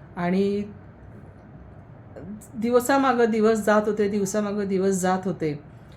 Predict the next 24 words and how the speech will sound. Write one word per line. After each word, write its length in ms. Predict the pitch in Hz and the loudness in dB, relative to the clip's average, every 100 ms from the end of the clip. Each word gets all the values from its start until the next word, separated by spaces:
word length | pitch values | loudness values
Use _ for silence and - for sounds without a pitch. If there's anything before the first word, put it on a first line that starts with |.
| - - | -20 -4
त्यांच्यामधलं 560 | 190 190 214 214 208 220 | 0 2 2 2 0 -2
प्रेम, 480 | 220 214 214 214 220 - - 208 | 2 4 6 4 0 -6 -14 -6
ज-, 220 | 190 196 180 - | 2 2 2 -2
आपुलकी 560 | 175 - 220 208 233 | -6 0 -2 -2 -4
इतकी 520 | 226 208 208 - - 277 | -6 -6 -8 -12 -6 0
त्यांना 280 | 262 262 | 2 4
जवळ 280 | 240 220 233 | 4 6 6
घेऊन 280 | 254 233 220 | 6 6 6
आली 220 | 190 165 135 - - - - - - - | 4 0 -4 -10 -20 -20 -20 -20 -20 -8
की 80 | 220 | -4
त्या 160 | 214 240 | 0 2
दोघींना 440 | 240 208 233 240 | 2 2 0 0
एकमेकींशिवाय 720 | 262 214 233 220 240 220 240 | -2 -4 -4 -6 -6 -2 -2
करमेना. 500 | 247 214 175 196 196 127 - - - - - | 0 -2 -2 -2 -4 -6 -12 -20 -20 -18 -6
म्हणजे 220 | 190 214 | 0 0
सासूंना 680 | 214 202 196 208 202 196 202 | 0 -2 -4 -4 -2 -2 -2
देवाधर्माची 680 | 190 190 196 196 196 196 214 | -2 0 0 0 0 -2 -4
पुस्तकं 440 | 202 185 190 190 | -6 -6 -4 -2
वाचून 340 | 208 190 196 185 | -2 -2 -2 -2
दाखवणं, 480 | 180 185 170 170 175 - - - - - | -4 -4 -4 -4 -8 -14 -20 -20 -6 0
ते 100 | 220 | 2
वाचत 360 | 208 196 202 | 2 0 -2
असताना 640 | 202 196 196 190 185 185 190 | -2 -2 -2 0 0 0 -2
त्यांच्यासोबत 560 | 185 180 185 190 185 | -4 -4 -4 -2 -4